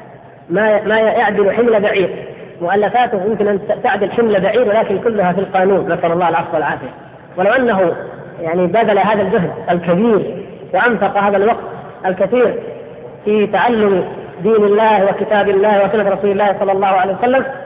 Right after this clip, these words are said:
لنفع الله به نفعا عظيما، ولكن من يهن الله فما له من مكرم، فاختار أرذل الأمر وأخذ يبحث في هذه، حتى أصبح،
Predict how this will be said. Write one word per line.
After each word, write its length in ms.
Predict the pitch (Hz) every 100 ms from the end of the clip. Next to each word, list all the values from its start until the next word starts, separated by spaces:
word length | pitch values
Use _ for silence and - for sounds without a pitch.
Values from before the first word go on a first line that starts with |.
| -
لنفع 380 | 208 254 233 208
الله 260 | 220 240 226
به 260 | 247 240
نفعا 240 | 277 254 233
عظيما، 340 | 233 285 240 - - - - -
ولكن 400 | 214 262 240 -
من 140 | 208 196
يهن 260 | 214 202
الله 320 | 185 180 185 165 - - - - - -
فما 240 | 196 208
له 180 | 190 185
من 220 | 190 196
مكرم، 260 | 214 180 147 - -
فاختار 580 | 208 - 233 226 208 - - - - -
أرذل 300 | 226 220 196 190 190 - - - - - 180
الأمر 380 | 175 214 220 - - -
وأخذ 420 | 180 240 233 208
يبحث 320 | 240 202 202 -
في 100 | 190
هذه، 280 | 214 180 - -
حتى 200 | 240 -
أصبح، 500 | 226 226 214 220 220